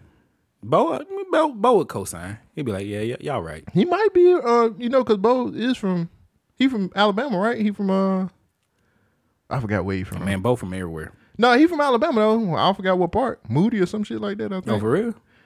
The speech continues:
Speaker 2: Yeah.
Speaker 1: That's one of them country news.
Speaker 2: <sighs>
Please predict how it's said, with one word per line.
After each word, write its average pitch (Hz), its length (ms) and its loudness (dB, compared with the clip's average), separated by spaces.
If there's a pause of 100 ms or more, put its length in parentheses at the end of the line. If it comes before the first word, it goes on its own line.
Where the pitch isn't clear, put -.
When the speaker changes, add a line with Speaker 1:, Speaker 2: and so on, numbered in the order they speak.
(360)
Speaker 2:
Yeah. 87 140 2 (160)
Speaker 1:
That's 90 160 -16
one 78 100 -16
of - 60 -20
them - 120 -20 (360)
country - 520 -6
news. - 1080 -8 (240)
Speaker 2:
<sighs> - 60 -14